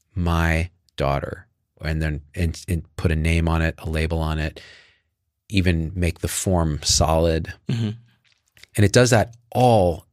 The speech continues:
Speaker 1: instantly through eons of conditioning, and that's just how it is. And there's nothing wrong with that. That, that's another function
Speaker 2: Mm-hmm.
Speaker 1: of reality happening only now.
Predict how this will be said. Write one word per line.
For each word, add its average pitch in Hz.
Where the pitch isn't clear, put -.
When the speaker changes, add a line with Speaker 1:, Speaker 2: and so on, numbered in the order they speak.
Speaker 1:
instantly 90
through 82
eons 98
of 85
conditioning, 80
and -
that's -
just -
how 78
it 76
is. 82
And 101
there's 90
nothing 107
wrong 82
with 80
that. -
That, 82
that's -
another 90
function 95
Speaker 2:
Mm-hmm. 101
Speaker 1:
of 82
reality 76
happening 85
only 87
now. 73